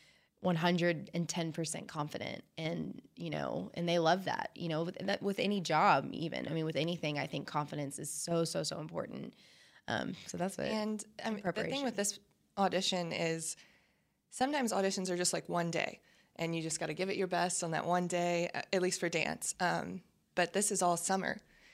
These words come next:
Speaker 2: So they test you in everything. They really, you might look good on Monday, but you have to look good Monday, Tuesday, Wednesday, Thursday, Friday,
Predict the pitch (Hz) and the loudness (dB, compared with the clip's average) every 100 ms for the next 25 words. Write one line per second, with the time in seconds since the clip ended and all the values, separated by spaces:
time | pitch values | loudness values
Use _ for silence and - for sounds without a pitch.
0 | - 190 196 196 196 185 - 180 165 165 | -4 2 4 2 2 2 2 2 2 0
1 | - 180 - 196 180 160 151 156 170 165 | -2 -4 4 4 4 2 -2 -2 0 0
2 | 160 165 190 185 - 190 220 196 196 190 | -2 0 2 2 0 -2 0 2 2 0
3 | 190 185 180 175 - - _ _ 175 160 | 2 2 2 -2 -12 -20 _ _ 0 2
4 | 160 180 196 190 175 165 196 196 185 175 | 2 2 2 2 2 0 2 0 0 -2
5 | 170 165 160 165 190 170 170 175 165 170 | -2 -2 -4 -2 -2 -2 -4 -4 -4 -4
6 | 170 170 170 139 143 180 165 160 - | -4 -4 -6 -8 -2 2 2 0 -4